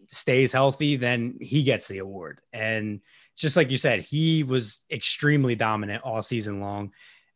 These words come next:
And I don't think him losing M V P, you know, takes away from that. I think everybody understands what Joel Embiid brings to the table when he's on the floor,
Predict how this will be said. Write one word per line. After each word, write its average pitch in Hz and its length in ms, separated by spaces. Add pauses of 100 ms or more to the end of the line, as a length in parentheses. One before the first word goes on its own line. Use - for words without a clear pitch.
And 113 240
I 117 80
don't 123 180
think 127 280
him 113 340
losing 113 540
M 120 160
V 107 140
P, 113 500 (180)
you 123 200
know, 101 120
takes 123 300
away 110 240
from 98 240
that. 95 240
I 104 60
think 127 260
everybody 117 420
understands 107 720 (560)
what 117 220
Joel 113 440
Embiid 107 300
brings 110 260
to 110 80
the 104 120
table 101 380
when 101 120
he's 101 140
on 107 140
the 104 80
floor, 104 460